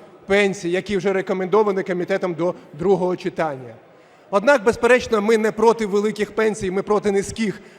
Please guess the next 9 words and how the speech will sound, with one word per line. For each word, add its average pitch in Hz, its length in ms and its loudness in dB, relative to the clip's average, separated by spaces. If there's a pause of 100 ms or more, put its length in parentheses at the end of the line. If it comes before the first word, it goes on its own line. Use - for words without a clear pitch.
(140)
пенсій. 185 440 -2 (500)
І 226 260 0 (140)
розуміємо, 226 840 0
що, 208 420 2 (480)
е, 175 220 -2
власне, 220 440 -2
проблема 214 600 2
низьких 190 420 -4
пенсій — 208 540 -2